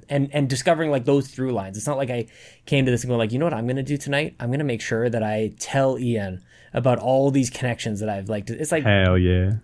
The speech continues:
Speaker 1: totally spontaneous, man. And you know what? I'm gonna have to have you back so that we can just do, like, dick and fart jokes for, like, an hour
Speaker 2: <laughs>
Speaker 1: because I think that would be, I get a big kick out of that as well, man.
Speaker 2: I'm down. I am a hundred percent down to do a dumb, goofy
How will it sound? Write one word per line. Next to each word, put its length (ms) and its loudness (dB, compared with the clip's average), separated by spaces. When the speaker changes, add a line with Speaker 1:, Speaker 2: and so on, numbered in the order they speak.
Speaker 1:
totally 460 2
spontaneous, 720 -2
man. 240 0
And 160 0
you 120 4
know 100 4
what? 300 6
I'm 100 2
gonna 160 4
have 140 4
to 80 0
have 180 4
you 80 -2
back 300 -2
so 120 -2
that 140 0
we 140 -4
can 240 -6
just 160 -6
do, 120 -2
like, 200 -2
dick 160 -4
and 100 -8
fart 220 -4
jokes 260 -4
for, 120 -4
like, 140 6
an 20 -2
hour 360 2
Speaker 2:
<laughs> 220 -4
Speaker 1:
because 260 2
I 100 4
think 200 0
that 140 4
would 120 2
be, 320 0
I 80 2
get 160 6
a 20 6
big 180 6
kick 200 -4
out 120 2
of 100 2
that 160 0
as 120 -4
well, 180 0
man. 320 -4
Speaker 2:
I'm 240 4
down. 440 2
I 120 4
am 120 4
a 60 4
hundred 220 0
percent 360 0
down 320 2
to 100 -2
do 340 4
a 160 6
dumb, 480 4
goofy 600 6